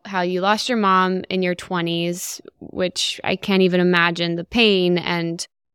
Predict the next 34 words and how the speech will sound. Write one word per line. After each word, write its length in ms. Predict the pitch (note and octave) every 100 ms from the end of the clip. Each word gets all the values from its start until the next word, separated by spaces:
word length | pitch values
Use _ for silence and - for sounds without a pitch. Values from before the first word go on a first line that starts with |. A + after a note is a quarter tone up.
| _ -
all 240 | F#3 F#3+
that 160 | F#3+ F3+
that 280 | F3 - -
brings. 560 | F3+ E3+ F3 F#3+ - -
And 180 | F#3+ F#3
then 400 | F3 F3 F3 F3 _ _ _ _
you 200 | - G#3
dealt 380 | G3 F#3 F3+ -
with, 440 | F3+ E3+ F3+ - - -
um, 460 | F#3 E3+ E3+ - -
addiction, 720 | F#3 B3 B3 - B3 A#3+ A#3+
and 260 | G#3+ F#3 F3+
you 460 | F3 E3+ E3+ E3+ F#3+
dealt 220 | F3 -
with 180 | F3+ -
divorce, 800 | G#3 B3 C4+ B3 A#3+ A#3+ - -
and 200 | G3+ F#3+
then 220 | F3 F3
<laughs> 60 | F3+
you, 100 | G3+
you 200 | G#3+ G3
went 380 | F#3 A3+ A3 -
on 240 | F3+ F3
this 540 | F3 E3 - - - - _ _ _ _ _ _ _
hike, 440 | - - A#3+ D4+ - _ -
uh, 280 | G3+ G3 F3
on 200 | G#3 G#3+
your 100 | G3+
own 360 | G#3 G#3 B3 B3
along 300 | G#3+ G3+ A3+
the 80 | G#3
Pacific 380 | A3 A3 A3
Crest 360 | - G3 F#3 -
Trail. 360 | D#4+ D4+ D4+